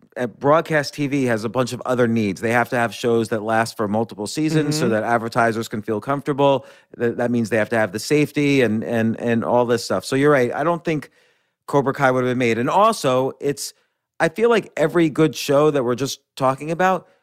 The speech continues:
Speaker 1: moves the edge forward in storytelling a little bit.
Speaker 2: Mm-hmm.
Speaker 1: So there is a certain edginess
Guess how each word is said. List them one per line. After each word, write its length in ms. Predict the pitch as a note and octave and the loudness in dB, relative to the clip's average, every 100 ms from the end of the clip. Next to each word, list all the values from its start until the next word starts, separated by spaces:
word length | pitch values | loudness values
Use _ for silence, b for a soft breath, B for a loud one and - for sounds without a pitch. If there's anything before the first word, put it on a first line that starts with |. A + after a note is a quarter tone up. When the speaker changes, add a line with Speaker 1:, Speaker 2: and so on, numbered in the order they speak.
| b - | b -8
Speaker 1:
moves 720 | B2 D#3+ F3 F3 D3 C3 - | -2 4 6 6 2 -6 -8
the 240 | D3 D3 | -6 -4
edge 280 | C#3+ C#3+ A#2 | 0 -2 -2
forward 560 | - C3+ C3+ B2+ A#2 - | -2 2 4 4 2 -2
in 160 | A#2+ A2+ | -4 -4
storytelling 920 | - B2+ A#2+ A#2+ A#2 A#2+ A#2 A2+ A2+ - | -4 0 2 2 0 0 0 0 -4 -4
a 100 | A#2+ | 0
little 280 | A#2+ A#2 | 2 2
bit. 240 | G#2 G#2 D3+ | 2 0 0
Speaker 2:
Mm-hmm. 300 | D#3 D#3+ G3+ | -2 -2 -4
Speaker 1:
So 380 | - D3 C#3 C3 | -4 2 4 4
there 180 | C3+ D3 | 2 2
is 100 | C#3+ | 0
a 80 | D3+ | 0
certain 300 | F3 E3 D3+ | 2 0 0
edginess 720 | F#3+ F3 D#3+ B2+ B2+ - | 0 0 0 2 0 -2